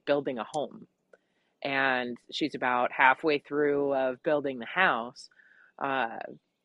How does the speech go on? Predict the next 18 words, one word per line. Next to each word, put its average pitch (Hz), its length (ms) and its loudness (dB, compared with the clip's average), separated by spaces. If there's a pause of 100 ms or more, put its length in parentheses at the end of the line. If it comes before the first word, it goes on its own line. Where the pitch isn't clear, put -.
(260)
but 180 440 10
she 160 220 2
walks 147 500 2
through 160 480 -4
the 127 140 -10
space 143 760 -4 (320)
almost 156 420 -6
every 127 240 -10
day. 117 340 -10
And, 135 200 -6
you 175 120 2
know, 147 200 2
like, 139 300 2
with 160 220 0
everything 151 380 0
happening 139 540 -8
in 135 540 -8
the, 131 280 0